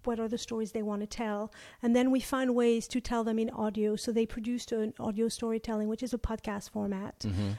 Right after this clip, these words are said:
Speaker 1: and try to understand how the brain works differently when they're hearing a story as to when they're seeing it. And then, um,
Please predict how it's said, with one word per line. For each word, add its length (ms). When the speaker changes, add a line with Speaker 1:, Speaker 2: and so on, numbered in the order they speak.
Speaker 1:
and 140
try 160
to 140
understand 600
how 200
the 140
brain 440
works 220
differently 520
when 180
they're 240
hearing 400
a 60
story 520
as 200
to 140
when 160
they're 120
seeing 460
it. 380
And 220
then, 320
um, 880